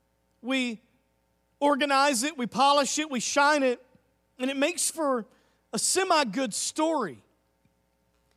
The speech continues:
But it never really connects the now to next. Uh, we, we still kind of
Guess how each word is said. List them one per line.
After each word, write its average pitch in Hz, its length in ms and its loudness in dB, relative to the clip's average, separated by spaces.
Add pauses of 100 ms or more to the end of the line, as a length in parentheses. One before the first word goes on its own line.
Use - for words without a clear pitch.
(520)
But 285 100 0
it 302 80 -6
never 349 300 -2
really 330 240 0
connects 311 640 -4
the 262 140 -8
now 285 320 2
to - 160 -10
next. 262 600 -4 (1500)
Uh, 214 140 -16
we, 247 160 -10
we 262 140 -6
still 320 280 -2
kind 285 360 0
of 196 120 -12